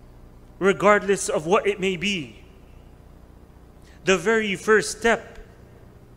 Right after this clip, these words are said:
is to acknowledge these bad habits,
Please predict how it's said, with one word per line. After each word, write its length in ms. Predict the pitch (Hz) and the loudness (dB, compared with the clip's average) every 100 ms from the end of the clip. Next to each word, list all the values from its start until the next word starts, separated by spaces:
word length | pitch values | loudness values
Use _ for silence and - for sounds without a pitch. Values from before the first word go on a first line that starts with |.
| - - - | -20 -20 -12
is 160 | 185 - | -8 -8
to 200 | - 190 | -10 -8
acknowledge 840 | 185 - 165 202 202 190 165 - | -8 -6 -6 -4 -2 -2 -4 -8
these 240 | 139 165 127 | -10 -10 -8
bad 220 | 160 143 | -8 -6
habits, 760 | 143 139 117 - - - - | -8 -8 -12 -20 -20 -20 -20